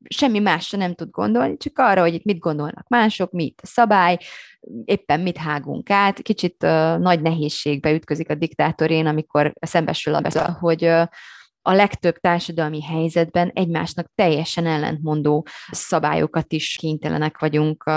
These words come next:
hát nem betartani, mert ez lehetetlen, de felszínre jön az, hogy, ö, valóban egymásnak ellentmondó, ö, szabályokat tanultunk. Bizonyos dolgok megállják a helyüket otthon, de nem az iskolában, vagy fordítva. Tehát van egyfajta norma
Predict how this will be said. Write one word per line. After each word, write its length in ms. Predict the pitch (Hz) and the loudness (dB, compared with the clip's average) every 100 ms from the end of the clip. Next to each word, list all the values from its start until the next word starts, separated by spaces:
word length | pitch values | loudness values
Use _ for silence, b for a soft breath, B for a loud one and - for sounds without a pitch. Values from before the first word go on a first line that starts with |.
| 151 151 156 | 2 0 -4
hát 180 | 156 170 | -6 -4
nem 180 | - 160 | 0 0
betartani, 480 | 156 - 156 - 190 | 0 -2 -2 0 0
mert 240 | 160 156 | 0 0
ez 140 | 160 156 | -2 0
lehetetlen, 640 | 160 151 - 147 165 220 - B B B | -2 -2 -4 -2 0 0 0 B B B
de 500 | 175 180 180 180 180 180 - - | 2 4 6 4 2 -2 -8 0
felszínre 520 | 226 208 - 175 165 | 2 4 2 -2 0
jön 200 | 165 165 | -2 -2
az, 420 | 180 151 170 208 - b b b - | -2 -2 -2 -6 -12 b b b -4
hogy, 320 | 180 180 180 | 0 0 4
ö, 280 | 180 180 - | 4 4 2
valóban 360 | 214 196 175 185 | 2 2 2 -2
egymásnak 540 | 180 165 170 - - | -2 -4 -6 -8 -6
ellentmondó, 840 | 175 156 156 156 156 151 151 151 - | -4 -4 -4 -4 -4 -2 -2 -4 -4
ö, 240 | 151 147 | -2 -2
szabályokat 720 | - - 160 151 - - 156 - | -2 -2 0 0 -2 -4 -6 -2
tanultunk. 760 | 156 147 139 - 151 139 160 | -2 0 -2 -2 -4 -4 -2
Bizonyos 460 | 175 170 156 151 170 | 0 0 2 2 2
dolgok 300 | 170 165 165 | 2 2 2
megállják 540 | 160 156 156 165 160 | -2 0 -2 -2 -4
a 60 | 160 | -4
helyüket 360 | 156 - - | -4 -4 -4
otthon, 400 | 175 175 - 160 | -2 -2 -2 0
de 80 | 156 | 0
nem 140 | 151 - | -2 -2
az 120 | - | -2
iskolában, 760 | 214 - 175 165 165 160 160 156 | -4 0 2 2 2 0 0 -2
vagy 200 | 151 - | -6 -4
fordítva. 640 | - 196 180 175 175 170 | -2 0 0 -2 -2 -2
Tehát 360 | - - - - | -4 -14 -18 -4
van 120 | 330 | 2
egyfajta 500 | 254 214 220 208 214 | 2 2 2 2 2
norma 480 | 208 202 170 170 160 | 4 2 2 2 0